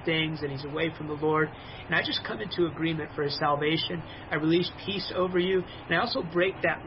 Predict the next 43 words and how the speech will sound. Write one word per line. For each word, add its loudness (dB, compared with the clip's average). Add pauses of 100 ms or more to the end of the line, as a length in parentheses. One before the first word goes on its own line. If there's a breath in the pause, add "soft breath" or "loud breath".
(120)
lie 4
off 0
of -8
you -2
that -6
said 0
you -2
were -4
not 4
a 0
good -2
mother 0 (300 loud breath)
and -6
that -4 (120)
this -2
is -8
part 4
of 2
the 0
reason 2
he's -2
acting 0
that -6
way. 0 (400 loud breath)
And 0
so 2
I 6
just, 4
uh, 2
I 0
just 0
speak 4 (320)
peace -2 (480)
and 0
life 6 (640)
to 2
you. 4
And -4
I 4
just 0
wanna 2
release 4
this 2